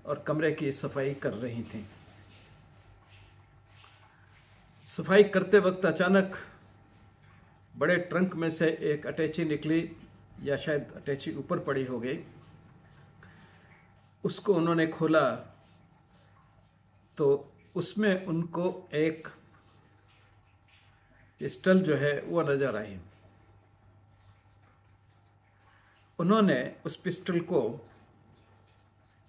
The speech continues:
साफ करने के लिए, बिना ये जाने, क्योंकि ये उनको पता नहीं था कि वो पिस्टल लोडेड है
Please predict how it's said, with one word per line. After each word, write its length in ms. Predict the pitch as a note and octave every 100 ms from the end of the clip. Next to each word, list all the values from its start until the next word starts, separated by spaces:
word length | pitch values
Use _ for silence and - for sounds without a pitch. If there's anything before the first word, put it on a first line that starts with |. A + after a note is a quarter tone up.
| _ _ _ _ _ _
साफ 500 | - - G3+ A3 -
करने 300 | D#3+ D3+ D3
के 120 | D3+
लिए, 440 | C3 B2+ D#3+ E3 - - - _ - _ _ _ - _ _ _ _ _ _ _ _ _ _ _ B2
बिना 260 | D#3 F#3+
ये 220 | F#3+ E3+
जाने, 340 | D#3+ C#3+ D3+ D#3 G2 - - - _ _ _ -
क्योंकि 220 | - C3+
ये 100 | D3+
उनको 240 | D#3+ D3+ E3
पता 260 | D3+ D#3+
नहीं 260 | C#3 D3+ F#3
था 360 | B2 A#2 C#3+ - - - - -
कि 60 |
वो 140 | D#3+ D3
पिस्टल 380 | D#3+ - F#3 D3+
लोडेड 420 | C#3+ D3+ F#3 E3
है 380 | C3+ A#2+ B2